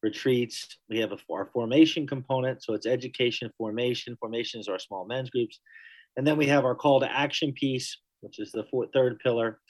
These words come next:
uh, where we invite men to take their faith into the marketplace.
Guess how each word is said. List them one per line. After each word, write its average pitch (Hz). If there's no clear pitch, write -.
uh, 113
where 113
we 117
invite 123
men 127
to 120
take 120
their 117
faith 117
into 107
the 101
marketplace. 113